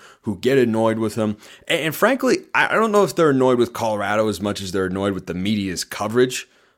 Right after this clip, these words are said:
of Colorado. Like, every broadcast you watch, y-, you can tell the E S P N announcers would really like Colorado to win the game. Like, it's been evident every single week. Anybody who pays attention to broadcasting can see that.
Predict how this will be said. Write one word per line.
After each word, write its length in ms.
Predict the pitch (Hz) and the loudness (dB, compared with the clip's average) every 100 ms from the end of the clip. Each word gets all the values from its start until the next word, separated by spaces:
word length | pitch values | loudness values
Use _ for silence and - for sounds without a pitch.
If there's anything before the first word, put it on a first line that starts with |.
| _ | _
of 140 | 139 135 | -4 -2
Colorado. 580 | 139 147 139 143 151 | -2 0 0 0 -2
Like, 240 | 143 127 127 | 0 -2 0
every 200 | 180 185 | 0 0
broadcast 680 | 135 131 127 127 113 104 107 | 0 0 -2 -2 -4 -4 -4
you 80 | |
watch, 400 | 101 101 95 - - _ _ _ _ _ - - - | -2 0 -2 -6 -14 _ _ _ _ _ -20 -18 -6
y-, 160 | 208 - | -6 0
you 160 | 214 | 0
can 160 | 214 185 | 2 0
tell 220 | 165 151 | 0 0
the 80 | 143 | 2
E 100 | 131 | 0
S 140 | 123 | -2
P 140 | - 135 | -2 -2
N 120 | 120 | 0
announcers 600 | 113 110 107 113 98 - | 0 -2 -2 -6 -6 -4
would 160 | 120 113 | -2 2
really 320 | 127 131 120 | 4 6 4
like 220 | 110 98 | 0 -4
Colorado 500 | - 104 98 90 90 | -4 -4 -2 -4 -4
to 100 | 85 | -6
win 180 | 85 73 | -10 -12
the 80 | 71 | -14
game. 280 | 71 - - | -14 -16 -10
Like, 180 | - 127 | -4 -2
it's 120 | 165 | -2
been 260 | - 220 208 | 0 0 0
evident 440 | 147 143 135 117 95 - _ | 0 2 4 2 0 -12 _
every 320 | 135 131 131 | -2 0 0
single 440 | 120 - 120 113 101 | 0 2 2 2 2
week. 360 | 104 113 - _ _ | 0 -2 -6 _ _
Anybody 520 | 120 135 127 120 117 113 | -2 2 2 2 2 2
who 80 | |
pays 300 | 107 123 117 | -2 -4 -4
attention 380 | 98 117 110 104 | -4 -4 -4 -4
to 60 | 95 | -4
broadcasting 640 | 101 101 90 107 107 95 | -2 -2 -2 -2 -2 -6
can 160 | 92 87 | -10 -10
see 200 | - 117 | -4 0
that. 280 | 127 127 | 2 2